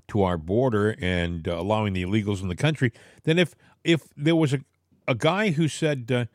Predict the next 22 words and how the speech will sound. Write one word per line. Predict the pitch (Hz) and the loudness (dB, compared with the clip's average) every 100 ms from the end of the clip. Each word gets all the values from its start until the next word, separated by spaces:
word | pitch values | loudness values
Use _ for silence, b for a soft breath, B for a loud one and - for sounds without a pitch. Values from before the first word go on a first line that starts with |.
| b b | b b
"Hey, | 135 | -6
look, | 151 | 0
I | 120 | 0
wanna | 143 120 | 2 0
break | 95 135 120 | 0 -4 -2
into | 123 113 - 101 92 | -2 -2 -2 0 0
Jim | 80 - 131 | -4 -4 -2
Harrington's | 110 123 127 117 101 87 | 2 2 2 -2 -6 -4
house, | 131 143 92 98 - b b b | -2 0 -2 -4 -12 b b b
uh, | 92 90 87 87 - | -4 0 0 -2 -4
and | 101 | 0
I | 101 | 0
need | 107 143 | 2 2
a | 117 | 2
weapon, | 95 131 - 156 175 170 b b b | 2 0 2 0 0 -6 b b b
and | 101 101 101 | -4 0 0
I | 98 | 0
need, | 101 120 120 107 104 | 0 2 2 0 0
uh, | 98 90 90 | 2 2 -2
the | 90 | -2
right | 101 107 - | -2 -2 -2
tools." | 147 147 165 175 | 0 2 2 0